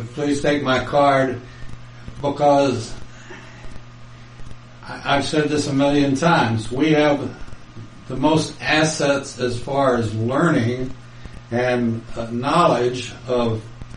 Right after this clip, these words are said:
things from coast to coast to around the world,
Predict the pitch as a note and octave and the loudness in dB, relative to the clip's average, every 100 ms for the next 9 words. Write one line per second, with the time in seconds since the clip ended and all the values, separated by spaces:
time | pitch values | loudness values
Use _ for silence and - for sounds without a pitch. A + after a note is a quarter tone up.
0 | - - - - - D3+ D#3 D#3 D3+ - | -18 -20 -20 -20 -8 0 4 4 4 -2
1 | - B2 A#2+ A#2 A2 G#2 - E3 D3+ - | -4 -2 0 0 -2 -6 -2 2 2 0
2 | C#3 C3 D3 D3 D3 - C3 C3 C#3+ D3 | -2 0 4 4 4 2 2 4 4 4
3 | C3+ B2 C3 D3 B2+ B2+ B2+ | 4 2 2 2 4 2 0